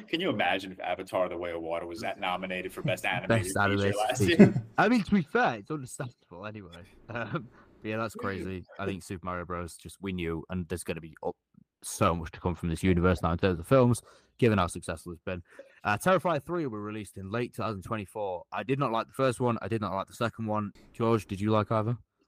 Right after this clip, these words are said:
Speaker 1: Uh, I did not like the first one. I did not see the second one.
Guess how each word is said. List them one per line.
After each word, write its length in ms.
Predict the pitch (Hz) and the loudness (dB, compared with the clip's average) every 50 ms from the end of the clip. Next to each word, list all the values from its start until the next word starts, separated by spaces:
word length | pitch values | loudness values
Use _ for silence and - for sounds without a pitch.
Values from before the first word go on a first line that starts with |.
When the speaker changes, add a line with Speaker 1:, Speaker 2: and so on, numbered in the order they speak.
| _ _ - | _ _ -2
Speaker 1:
Uh, 300 | 80 82 80 80 82 82 - | 0 2 2 2 0 -2 -4
I 80 | 90 90 | -6 -6
did 160 | - 101 92 | -4 -4 -2
not 180 | 92 92 92 | -2 -2 -2
like 160 | 87 92 92 92 | -2 -4 -4 -4
the 60 | 95 | -6
first 320 | - - 120 113 - - | -2 -2 -2 -2 -2 -2
one. 220 | 120 113 113 110 90 | -2 -2 -2 -2 -2
I 100 | 92 92 | -4 -4
did 220 | 92 98 95 90 | -2 -4 -4 -4
not 160 | 92 90 90 - | -4 -6 -6 -8
see 180 | - - 98 | -8 -6 -6
the 100 | 90 - | -8 -8
second 340 | - - 82 80 - 82 82 | -8 -12 -12 -12 -12 -16 -18
one. 180 | 82 95 113 | -16 -16 -16